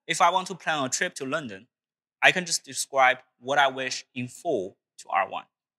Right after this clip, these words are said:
"I want to take my family to London. It's going to be two of us and a child of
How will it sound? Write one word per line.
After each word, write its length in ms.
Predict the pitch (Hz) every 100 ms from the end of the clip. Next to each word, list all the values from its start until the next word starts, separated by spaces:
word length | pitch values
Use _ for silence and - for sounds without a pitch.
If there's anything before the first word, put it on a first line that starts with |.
| _ _ _ _ _ _ _ _ _ _ _
"I 100 | -
want 220 | 139 185 269
to 80 | 302
take 240 | 233 -
my 120 | 147
family 360 | 127 120 127 156
to 120 | 156
London. 440 | 131 131 170 208 - -
It's 140 | 131
going 260 | - 160 156
to 100 | 147
be 160 | 139
two 320 | 123 - 233
of 160 | 247 226
us 280 | 208 202 -
and 200 | 143 131
a 80 | 127
child 340 | 120 143 139 139 -
of 80 | 131